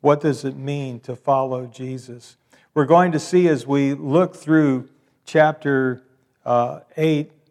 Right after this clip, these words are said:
of the book of Mark, we're going to see several ironies. There are several ironies in what Jesus says about, uh, what his disciples should do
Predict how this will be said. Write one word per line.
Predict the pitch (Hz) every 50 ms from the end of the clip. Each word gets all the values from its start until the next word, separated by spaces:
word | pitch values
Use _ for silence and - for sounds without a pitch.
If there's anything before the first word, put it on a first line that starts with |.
| _ _ _ _ _ _ -
of | 143 139 127 123
the | 135 135 127 127 123 123 117 -
book | 147 151 147
of | 143 127 113 117
Mark, | 131 120 - 143 135 - -
we're | 143
going | 123 - 151 160 165 165 156
to | 135
see | - - - 160 156
several | 147 - - - 175 180 170 165 156 139 143 - - 147
ironies. | 139 151 151 151 147 139 123 117 120 117 117 113 107 _ - - _ _ _ _ _ _ _ _ _ _ _ -
There | 147 147
are | 139
several | 143 - 185 190 180 180 170 160 156
ironies | 156 165 165 160 156 147 147 139 139 131 117 127
in | 127 127
what | 127 135 135 127
Jesus | 127 131 139 147 151 139 139 131 120
says | - - 156 147 143 139 135 127 - _ _ _ _ _ _
about, | - 131 120 113 139 143 143 143 143 - - _ _ _ _ _ _ _ _ -
uh, | - 135 135 135 131 135
what | - 123 123 147 151 151
his | 127 147 147 135 120 120
disciples | 131 123 - - - 147 147 147 147 - 143 131 123 120 -
should | - - - 131 120 117 117
do | - 143 151 151 143 127 117 113